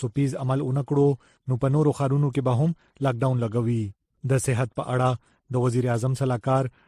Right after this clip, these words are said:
ډاکټر فیصل سلطان یو خبري کانفرنس ته ویلي دي چې دلته کرونا وایرس په توندۍ خورېږي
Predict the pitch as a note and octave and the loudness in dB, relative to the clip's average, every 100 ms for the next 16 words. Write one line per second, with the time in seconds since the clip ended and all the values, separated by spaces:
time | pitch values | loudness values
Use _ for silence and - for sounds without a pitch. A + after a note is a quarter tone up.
0 | _ C3 C#3+ - - C3+ A#2+ B2+ C3 A#2 | _ -2 -2 0 -2 -2 -4 -2 -2 -2
1 | C3 C3+ B2+ - A#2 B2 B2 B2 - C#3 | -2 0 -2 -2 -4 -4 -2 -4 -2 -4
2 | B2+ C3+ B2 B2+ C3 C3+ C#3 - _ _ | -2 -2 0 0 0 0 0 -4 _ _
3 | C3 A#2+ C3 C#3 - B2 B2 A#2+ C3 C3+ | -4 -2 -2 -2 -2 -2 0 -2 -2 -2
4 | - A#2+ - A#2 B2 B2 B2 A2+ A#2 A2+ | -4 -8 -6 -4 -2 -2 -2 -2 -2 -2
5 | A2+ | -4